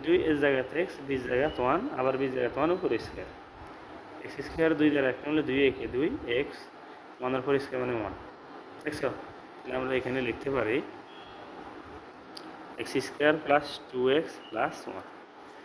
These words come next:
এবার এই ম্যানেজেবল স্কয়ার, এই যে এক্সটারে ধরো এ, মাইনাস ওয়ানটারে ধরো কি? বি। ওয়ানটারে যদি আমরা বি ধরি, তাহলে উপরে কি আছে? স্কয়ার। তাহলে ম্যানেজেবল স্কয়ার সূত্র হলো এ স্কয়ার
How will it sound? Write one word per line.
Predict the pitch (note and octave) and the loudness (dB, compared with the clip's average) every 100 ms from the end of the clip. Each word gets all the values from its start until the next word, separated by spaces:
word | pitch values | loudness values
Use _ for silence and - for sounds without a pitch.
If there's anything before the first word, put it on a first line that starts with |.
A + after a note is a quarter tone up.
| - - - - | -16 -16 -16 -6
এবার | D3 D#3 | 4 8
এই | D#3+ | 8
ম্যানেজেবল | D#3+ D#3+ D#3 E3 | 8 4 6 6
স্কয়ার, | D3+ - C#3+ | 4 2 0
এই | |
যে | D3+ | 2
এক্সটারে | D#3 D#3 - D#3+ E3+ | 4 2 0 2 6
ধরো | D#3+ E3+ | 8 8
এ, | D3+ D3 F#3+ - - - - - - - - - - - - | 8 6 4 -4 -16 -20 -20 -20 -20 -20 -20 -20 -20 -20 -6
মাইনাস | B2+ C3 C3+ F3 F#3 | 2 4 6 4 4
ওয়ানটারে | C3+ B2+ C#3 | 0 0 0
ধরো | C#3+ D#3 D#3+ E3 | 4 6 6 4
কি? | D3+ A2 G2 - - - - - - - B2 | 4 4 2 -12 -18 -20 -20 -18 -18 -10 -2
বি। | C3 G#2+ F#2+ - - - | 2 2 0 -10 -14 -8
ওয়ানটারে | B2+ C3+ | -4 0
যদি | C#3+ C#3+ | 2 4
আমরা | C#3+ | 4
বি | C#3+ B2+ | 4 2
ধরি, | A#2 C3 D3+ - - - - - - - - - - | 2 0 -2 -8 -16 -16 -16 -16 -14 -14 -14 -14 -4
তাহলে | B2 B2+ E3 - | 0 2 2 0
উপরে | - D3 | 0 2
কি | B2+ A#2+ | 4 4
আছে? | A#2+ | 4
স্কয়ার। | A2+ - G#2 - | -2 -6 -8 -8
তাহলে | - C3 | -4 0
ম্যানেজেবল | C#3 C3+ C3+ D3 | 2 2 4 4
স্কয়ার | C#3 - | 4 2
সূত্র | C#3 C#3+ D3 | -4 -4 -4
হলো | C#3+ | 0
এ | B2+ | 0
স্কয়ার | - - D3 | -2 -4 -4